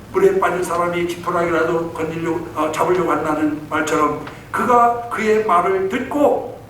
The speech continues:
이스라엘까지 엘리사를 찾아가게 됩니다. 그리고 엘리사의 말대로 요-,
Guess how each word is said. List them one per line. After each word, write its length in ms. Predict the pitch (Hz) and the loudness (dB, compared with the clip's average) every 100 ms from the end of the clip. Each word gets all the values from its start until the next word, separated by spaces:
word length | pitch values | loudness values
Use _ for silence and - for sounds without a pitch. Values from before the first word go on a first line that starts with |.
| - | -10
이스라엘까지 1200 | 226 - 370 302 240 202 170 - 175 185 175 - - - | -4 0 0 0 -2 -6 -6 -6 -4 -4 -4 -6 -12 0
엘리사를 680 | 180 175 175 165 165 170 170 | 2 2 0 -2 -2 -2 -4
찾아가게 840 | 165 165 165 - - 147 147 147 | -2 0 2 0 -2 -4 -2 -2
됩니다. 360 | 147 135 127 - - - - - | -4 -6 -10 -12 -16 -18 -16 -2
그리고 680 | 180 180 202 202 196 - - - | 4 6 6 6 4 -2 -8 -8
엘리사의 640 | 175 196 196 185 180 190 | 0 0 0 0 2 2
말대로 760 | 190 180 190 196 202 - - - - | 2 2 4 4 6 4 0 -6 -2
요-, 220 | 185 - | -2 -2